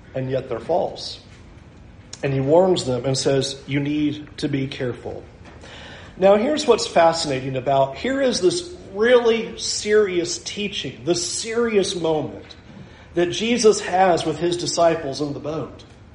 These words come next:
And I want you to notice verse seven. "And they began discussing it among themselves, saying, 'We brought no bread.'"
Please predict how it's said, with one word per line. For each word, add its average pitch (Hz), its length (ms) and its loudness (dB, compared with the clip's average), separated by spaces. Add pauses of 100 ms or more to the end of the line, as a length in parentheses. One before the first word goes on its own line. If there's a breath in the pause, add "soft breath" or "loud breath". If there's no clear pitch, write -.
(1700 loud breath)
And 208 100 6
I 208 60 6
want 240 180 6
you 226 60 -4
to 220 80 -2
notice 196 260 4
verse 180 260 0
seven. 196 300 0 (1600)
"And 190 200 4
they 226 180 6
began 214 380 4
discussing 233 580 2
it 226 140 4
among 202 340 4
themselves, 202 600 0
saying, 175 420 0
'We 175 120 -2
brought 170 340 -2
no 156 80 -6
bread.'" 127 420 -10